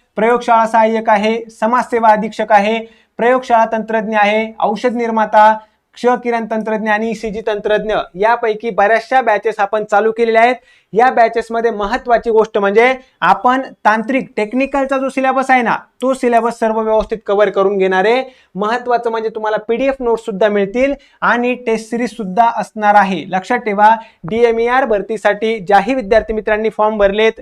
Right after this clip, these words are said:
जेही तयारी करतायत, त्यांनी आपल्या दिलेल्या नंबरवर कॉन्टॅक्ट करायचा आहे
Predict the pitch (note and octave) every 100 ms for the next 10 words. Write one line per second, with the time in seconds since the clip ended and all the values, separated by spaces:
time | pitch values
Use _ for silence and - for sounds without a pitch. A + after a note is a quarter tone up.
0 | E3+ G#3+ G#3 C4+ C4 A#3 G#3+ G#3+ G#3 G#3
1 | A3 A3+ A3+ - _ A3 A#3 A#3+ B3 F#3+
2 | F#3+ A3+ G3+ A3 A3 G#3+ G#3+ G#3+ G#3+ G#3+
3 | G3+ G3+ A3+ A#3 A#3 A#3 A3+ B3 C4